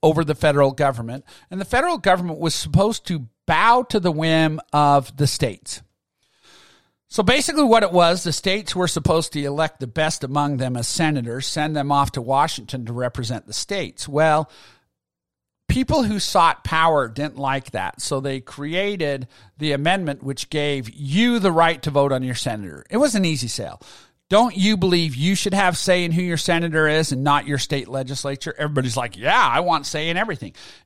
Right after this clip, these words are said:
But it was a deceptive argument because the argument was basically, "We want to make people who don't pay attention to states' rights and the issues that are affecting the states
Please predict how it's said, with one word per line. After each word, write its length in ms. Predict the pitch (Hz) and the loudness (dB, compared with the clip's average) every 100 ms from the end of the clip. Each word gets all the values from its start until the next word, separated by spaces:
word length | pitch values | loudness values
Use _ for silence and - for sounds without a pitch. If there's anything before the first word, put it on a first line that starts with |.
| _ _ _ | _ _ _
But 120 | 185 | -6
it 100 | 185 | -2
was 360 | 196 202 190 - - | 2 2 2 -6 -6
a 80 | 175 | -6
deceptive 1400 | 143 185 - - - - 240 - - 165 147 131 117 110 _ _ _ _ | -4 -4 -4 -8 -6 -2 -2 -2 -8 -4 -2 -2 -4 -16 _ _ _ _
argument 600 | 156 156 147 113 78 - | 2 4 2 -6 -10 -16
because 300 | - 135 170 | -20 -8 -6
the 120 | 135 - | -4 0
argument 400 | 202 247 226 165 | 0 0 -6 -6
was 160 | 151 | -8
basically, 840 | - 165 165 - 151 139 139 135 117 _ _ _ _ _ _ _ | -4 -2 -2 -6 -8 -6 -4 -4 -8 _ _ _ _ _ _ _
"We 300 | 139 151 247 | -8 -2 -2
want 400 | 262 240 202 156 | 0 0 0 -2
to 160 | - 180 | -6 -4
make 440 | 165 170 165 - | -4 -4 -6 -8
people 360 | - 180 175 151 | -10 -8 -4 -2
who 160 | 143 | -2
don't 360 | 120 175 220 - | 2 4 4 0
pay 200 | 185 156 | -4 -2
attention 640 | 135 - 143 139 143 135 | -4 -4 -4 -4 -8 -8
to 240 | 123 - 139 | -8 -4 -4
states' 480 | - 156 135 107 135 | -2 -4 -4 -6 -4
rights 460 | 123 123 110 - | -2 -2 -6 -8
and 120 | 135 | -8
the 160 | 127 - | -8 -8
issues 320 | 143 - 135 | -8 -6 -6
that 140 | 143 127 | -6 -4
are 160 | 117 | -6
affecting 560 | 117 - 143 - 131 117 | -8 -4 -4 -4 -6 -6
the 80 | 110 | -8
states 720 | - 190 175 120 - - | -2 0 2 0 -8 -12